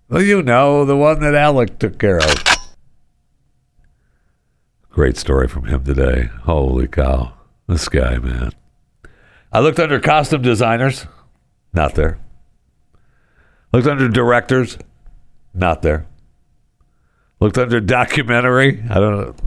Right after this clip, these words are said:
Not there. My name isn't under documentary. Just feel like it should be. Executives. Not there. Feel like it should be. Film editors. Not there. Makeup artists and hairstylists. Not there.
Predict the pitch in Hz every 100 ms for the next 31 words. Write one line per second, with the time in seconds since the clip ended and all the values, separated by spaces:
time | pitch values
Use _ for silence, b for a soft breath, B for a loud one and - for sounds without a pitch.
0 | - 98 101 135 113 87 90 98 101 101
1 | 92 101 101 78 87 82 92 90 92 71
2 | 58 62 78 - 80 73 - _ _ -
3 | - 85 107 90 - - 107 76 B B
4 | - 107 107 139 151 147 151 151 - -
5 | - - _ _ - 92 92 - 95 101
6 | 95 104 107 95 90 - 98 - 98 -
7 | b b b b - 151 165 156 147 143
8 | 143 147 135 - 107 104 - 101 107 101
9 | - - b b b b b - 92 107
10 | 139 151 143 - 127 135 131 131 123 120
11 | 131 113 127 123 123 123 - - - _
12 | _ _ - 107 107 - 101 98 90 -